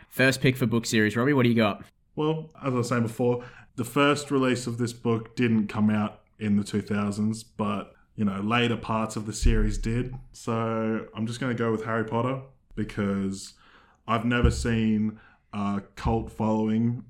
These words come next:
Speaker 2: as committed and as loyal to the books as Harry Potter. Like, even with the movies, it was, like, the first movie I'd ever seen. I don't know if it happened before, but it was the first that I'd ever seen where people dress up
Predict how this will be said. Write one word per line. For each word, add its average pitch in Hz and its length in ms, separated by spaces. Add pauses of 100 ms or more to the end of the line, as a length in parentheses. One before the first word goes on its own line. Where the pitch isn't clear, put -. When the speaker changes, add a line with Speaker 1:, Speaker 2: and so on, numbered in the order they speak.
(140)
Speaker 2:
as 107 280
committed 110 680
and 107 220
as 104 140
loyal 107 280
to 110 120
the 101 80
books 110 360
as 101 180
Harry 104 260
Potter. 117 340 (480)
Like, 123 160
even 131 180
with 123 140
the 117 60
movies, 117 520
it 123 200
was, 117 120
like, 120 140
the 113 80
first 127 400
movie 113 440
I'd 107 200
ever 107 180
seen. 104 520 (1000)
I 120 120
don't 120 120
know 110 120
if 107 100
it 107 60
happened 107 280
before, 113 380
but 107 120
it 101 40
was 104 100
the 104 60
first 110 220
that 92 80
I'd 110 200
ever 104 140
seen 104 220
where 101 100
people 107 260
dress 104 440
up 110 400